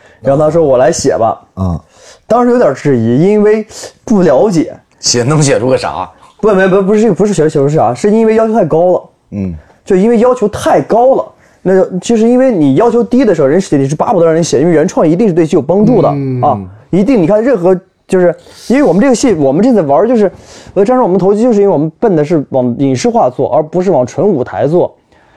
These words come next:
Speaker 1: 那你影视化，你看哪有人用的是别人的歌儿，一定是原创。就是张叔，我们当时聊，我们说，不然你这个歌把我们戏推火，不然就这个戏把你歌推火。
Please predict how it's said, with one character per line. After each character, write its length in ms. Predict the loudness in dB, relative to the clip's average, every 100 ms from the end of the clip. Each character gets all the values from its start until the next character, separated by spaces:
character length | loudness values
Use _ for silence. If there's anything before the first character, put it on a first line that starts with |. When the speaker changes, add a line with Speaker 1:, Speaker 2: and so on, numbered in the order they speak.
| _
Speaker 1:
那 140 | -2
你 200 | 2 2
影 140 | 2 0
视 140 | 0
化， 160 | 0 0
你 220 | 0 -2
看 240 | -2 0
哪 160 | 2 2
有 120 | 2
人 160 | 0 0
用 220 | 2 0
的 80 | 0
是 80 | -2
别 160 | -2
人 140 | 0 0
的 100 | -2
歌 200 | -2 -4
儿， 140 | -4 _ _ -6
一 100 | -2
定 100 | 0
是 120 | 0
原 200 | 0 -2
创。 240 | -2 -2 -4 _
就 140 | -2
是 60 | 0
张 120 | 2
叔， 80 | 0
我 60 | 0
们 80 |
当 80 | 2
时 60 | 2
聊， 80 | 0
我 60 |
们 100 | 0
说， 200 | 0 -2 -8 _ _ -20 -12
不 180 | -2 0
然 260 | 2 0 -2 -4
你 160 | -2
这 120 | 0
个 80 | 0
歌 180 | 0 0
把 60 | 0
我 60 |
们 100 | -2
戏 160 | -4 -4
推 140 | -2
火， 180 | -4 -8 _ -6
不 100 | -2
然 160 | 0
就 80 | 0
这 120 | 0
个 60 | -2
戏 120 | -2
把 100 | -4
你 80 | -4
歌 180 | -2 -4
推 160 | -2 -4
火。 160 | -6